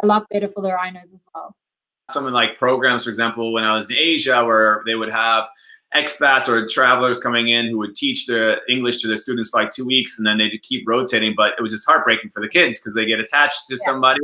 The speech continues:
Speaker 2: and all of a sudden, two weeks later, they're gone, and you <laughs> have a new face. And so I can imagine
Speaker 1: Yeah.
Speaker 2: you experience the same situation.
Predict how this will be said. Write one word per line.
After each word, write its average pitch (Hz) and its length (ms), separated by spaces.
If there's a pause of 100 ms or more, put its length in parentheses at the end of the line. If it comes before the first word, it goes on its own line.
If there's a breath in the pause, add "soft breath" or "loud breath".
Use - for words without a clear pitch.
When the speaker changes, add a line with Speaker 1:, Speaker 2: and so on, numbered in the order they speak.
Speaker 2:
and 120 120
all 120 100
of 120 60
a 120 60
sudden, 123 420
two 135 100
weeks 127 180
later, 127 200
they're 107 120
gone, 123 360
and 117 100
you 113 180
<laughs> - 20
have 170 140
a 135 80
new 147 220 (100)
face. 135 360
And 104 180 (280 soft breath)
so 127 320
I 135 100
can 131 120
imagine 123 420
Speaker 1:
Yeah. - 300
Speaker 2:
you - 80 (140)
experience 123 480
the 104 80
same 117 500 (380 soft breath)
situation. 113 960